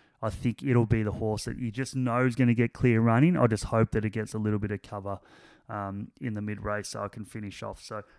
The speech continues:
they're two horses who I think they're definitely Group One horses, and, and they've primed, uh, to win their, uh, first Group One race here.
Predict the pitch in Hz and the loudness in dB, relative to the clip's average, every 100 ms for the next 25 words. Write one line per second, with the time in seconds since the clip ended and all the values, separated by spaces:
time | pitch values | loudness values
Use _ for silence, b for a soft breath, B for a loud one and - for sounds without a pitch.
0 | b _ - 123 123 - 123 107 110 104 | b _ -10 -6 -4 0 0 0 0 -2
1 | 107 107 101 113 107 117 110 120 107 - | -2 0 0 -4 -2 -2 -2 -2 -6 -6
2 | 107 113 101 - 110 107 101 101 101 - | -10 -10 -10 -12 -12 -10 -12 -10 -12 -14
3 | 107 101 101 98 _ b b b - 104 | -18 -16 -14 -16 _ b b b -8 -6
4 | 104 - 101 - _ - - 107 104 98 | -4 -6 -10 -12 _ -8 -8 -8 -10 -12
5 | 117 117 101 101 101 - 107 104 104 101 | -12 -10 -8 -8 -8 -8 -6 -4 -2 -4
6 | 101 127 117 110 117 131 104 104 - 117 | -6 -8 -12 -14 -12 -10 -8 -10 -10 -6
7 | 107 104 - - - 113 113 107 104 104 | -6 -6 -10 -12 -8 -6 -4 -4 -4 -4
8 | 101 - 113 110 | -6 -4 -2 -2